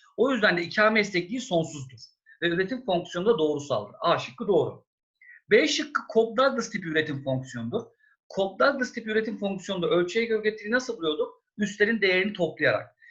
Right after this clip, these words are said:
Eğer üstlerin değerlerinin toplamı birden küçükse azalan getiri,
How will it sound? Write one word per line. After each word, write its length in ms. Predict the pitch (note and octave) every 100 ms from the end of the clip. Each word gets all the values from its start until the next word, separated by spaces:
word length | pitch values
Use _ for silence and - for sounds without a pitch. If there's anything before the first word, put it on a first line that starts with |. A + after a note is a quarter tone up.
| - -
Eğer 200 | C3 D#3+
üstlerin 400 | C#3 - D#3 A#3+
değerlerinin 320 | B3 A3 A3
toplamı 360 | G3+ F#3+ G3 F3
birden 280 | F3 F#3 F3+
küçükse 380 | - F3 -
azalan 420 | - - A#2+ A2+ F3+
getiri, 500 | G3+ G#3 G#3 G#3+